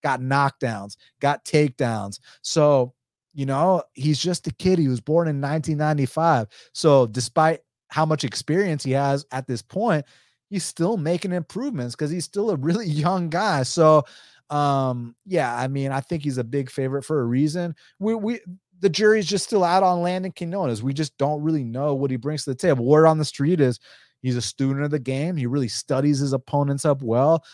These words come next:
He's got a little pop in his punches. Um, you know, he just had a good experience on The Ultimate Fighter, despite the fight not going his way. You know, just, just be-, just being surrounded by those people, I'm sure it was a good experience for him. So,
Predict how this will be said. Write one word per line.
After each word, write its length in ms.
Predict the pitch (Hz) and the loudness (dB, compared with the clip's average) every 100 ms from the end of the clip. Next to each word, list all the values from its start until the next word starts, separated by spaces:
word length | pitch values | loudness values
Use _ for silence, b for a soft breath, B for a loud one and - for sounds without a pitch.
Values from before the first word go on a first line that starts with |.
| b | b
He's 120 | 117 107 | -12 -4
got 160 | 127 | -2
a 40 | 123 | 0
little 220 | 135 123 | 0 -2
pop 340 | - 127 127 | -4 -4 0
in 80 | 143 | 0
his 160 | 147 135 | 0 0
punches. 600 | 135 143 - 170 180 139 | 0 0 0 -2 0 0
Um, 460 | 107 104 95 92 _ _ _ _ _ _ _ | -2 -4 -8 -14 _ _ _ _ _ _ _
you 60 | 117 | -4
know, 160 | 131 | -2
he 80 | 139 | 0
just 180 | 131 131 | -2 0
had 140 | 139 | 0
a 40 | 135 | 0
good 200 | 127 143 | 0 -2
experience 580 | 123 - 139 139 147 143 | -2 -4 -2 0 -2 -2
on 140 | 131 | -2
The 60 | 113 | -2
Ultimate 360 | 123 131 135 | -2 -2 -4
Fighter, 320 | - 123 143 143 | -2 0 0 0
despite 380 | 117 - 139 | -2 0 0
the 60 | 143 | -2
fight 260 | - 143 147 | -4 -2 -2
not 220 | 135 117 | -4 0
going 240 | 123 151 | 2 4
his 120 | 160 | 2
way. 220 | 156 165 185 B B B | 2 2 0 B B B
You 80 | 127 | -6
know, 120 | 127 | -6
just, 180 | 127 123 _ | -4 -8 _
just 260 | - 120 110 | -8 -8 -4
be-, 180 | 147 165 | -6 -6
just 300 | 147 - 143 | -10 -10 -4
being 160 | 156 | -4
surrounded 460 | 139 147 139 151 139 | -2 -2 -2 -2 0
by 140 | 143 | 0
those 180 | 139 139 | 0 -4
people, 460 | - 143 175 175 - B B 135 | -2 -4 0 -2 -2 B B -6
I'm 120 | 139 | -4
sure 260 | - 180 | 2 4
it 60 | 175 | 4
was 120 | 147 | 2
a 40 | 131 | 0
good 160 | 139 | -2
experience 520 | 113 - 113 110 98 | -2 -6 -8 -8 -10
for 240 | - 107 101 | -10 -10 -10
him. 100 | 92 | -8
So, 320 | - 127 | 0 2